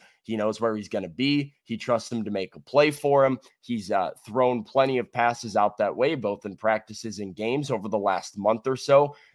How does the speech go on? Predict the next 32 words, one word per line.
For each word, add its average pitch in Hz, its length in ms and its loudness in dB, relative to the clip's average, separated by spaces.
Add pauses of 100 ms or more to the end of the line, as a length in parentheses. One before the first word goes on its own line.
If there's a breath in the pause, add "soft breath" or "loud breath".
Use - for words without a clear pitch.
There 127 140 0
seems 160 400 -2
to 131 80 -8
be 143 140 2
a 147 60 8
level 131 340 4
of 110 100 -6
trust 127 400 0
and 120 120 -2
chemistry 147 540 -2
between 131 420 -4
Will 139 200 4
Levis 135 480 4
and 120 160 -4
Treylon 131 340 0
Burks, 110 460 -2 (340)
uh, 110 340 4
or 110 320 2 (140)
Will 139 220 2
Levis 143 340 4
and 120 100 -4
DeAndre 113 300 2
Hopkins 117 520 2
that 123 280 0
isn't 156 360 -2
there 98 340 -2 (220)
with 127 180 -2
Will 131 160 2
Levis 110 460 2
and 113 120 -2
Treylon 107 400 -2
Burks. - 380 -6